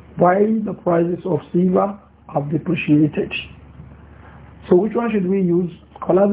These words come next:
they said we should use what? The silver. Because even in the past, the silver was more common as a currency than the gold. So coupled with the fact that when we consider this,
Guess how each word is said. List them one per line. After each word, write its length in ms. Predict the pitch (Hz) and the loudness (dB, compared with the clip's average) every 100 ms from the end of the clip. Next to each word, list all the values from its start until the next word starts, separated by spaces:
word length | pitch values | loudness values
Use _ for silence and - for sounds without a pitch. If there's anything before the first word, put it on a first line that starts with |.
| 185 | 2
they 80 | - | 2
said 180 | 202 185 | 2 2
we 60 | 160 | 0
should 100 | 160 | 0
use 220 | 151 202 | 4 4
what? 220 | 185 220 208 - - - 214 | 4 2 0 -10 -20 -14 -4
The 180 | - - | -4 0
silver. 380 | 240 247 180 147 - - - - - - | 2 4 2 -2 -10 -20 -20 -20 -16 -2
Because 340 | 170 214 220 196 | 2 2 0 0
even 280 | 226 285 294 | 0 0 2
in 40 | - | 0
the 40 | - | 2
past, 240 | 175 170 | -2 -2
the 80 | 151 - | -6 -6
silver 260 | 196 196 190 | -4 0 0
was 240 | 170 151 - | 0 -2 -6
more 200 | 175 208 208 | 0 0 2
common 380 | - 240 190 143 - _ _ - _ - | 0 0 -2 -6 -16 _ _ -20 _ -8
as 120 | 147 | -6
a 120 | 202 - | -8 -2
currency 360 | 185 180 170 165 | 0 0 -2 -6
than 220 | 147 139 | -4 -6
the 80 | 160 | -8
gold. 300 | 180 185 - - - - - - - - - - - - - - - - - - | -6 -6 -6 -12 -14 -20 -20 -20 -20 -20 -20 -20 -20 -20 -20 -20 -20 -20 -14 -2
So 100 | 175 | 0
coupled 400 | - 320 349 370 | 2 2 2 0
with 100 | 240 | 0
the 40 | - | -4
fact 220 | 214 190 | -4 -2
that 200 | 180 180 - - - _ - - | -4 -4 -10 -20 -20 _ -20 -10
when 240 | 196 165 170 | 0 0 2
we 60 | |
consider 440 | 175 175 - 240 262 | 0 -2 0 0 0
this, 140 | 220 | -2